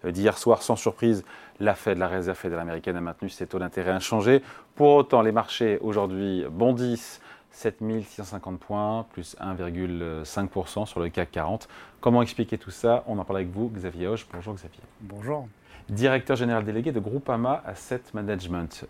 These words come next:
Speaker 1: Euh, déjà juste sur la déclaration de, de Jérôme Powell lors de la conférence de presse. Il dit : « Personne ne crie victoire, nous avançons prudemment. » Qu'est-ce qu'il faut comprendre en, entre les lignes, en creux, quand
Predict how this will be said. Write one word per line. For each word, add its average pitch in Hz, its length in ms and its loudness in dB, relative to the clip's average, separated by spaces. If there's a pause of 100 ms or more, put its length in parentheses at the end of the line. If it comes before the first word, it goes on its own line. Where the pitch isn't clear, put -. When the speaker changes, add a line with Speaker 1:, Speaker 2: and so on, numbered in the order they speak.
Speaker 1:
Euh, 92 260 4
déjà 117 260 6
juste 170 180 -2
sur 120 100 -4
la 101 60 2
déclaration 120 580 -2
de, 98 320 0 (300)
de 95 220 -2
Jérôme 110 300 -4
Powell 110 300 0
lors 98 100 -4
de 90 100 -4
la 82 100 -6
conférence 104 500 -2
de 95 80 0
presse. - 400 -8
Il 92 100 -6
dit : « 120 140 -2 (100)
Personne 143 380 0
ne 107 80 -2
crie 131 220 -4
victoire, 110 500 2 (360)
nous 98 180 0
avançons 113 420 0 (100)
prudemment. » 110 560 4 (320)
Qu'est-ce - 180 -10
qu'il - 100 -18
faut 131 120 -4
comprendre 110 540 -6
en, 87 260 -6
entre - 280 -8
les 95 80 -2
lignes, 82 320 -8
en 85 140 -10
creux, - 280 -10
quand 80 160 -14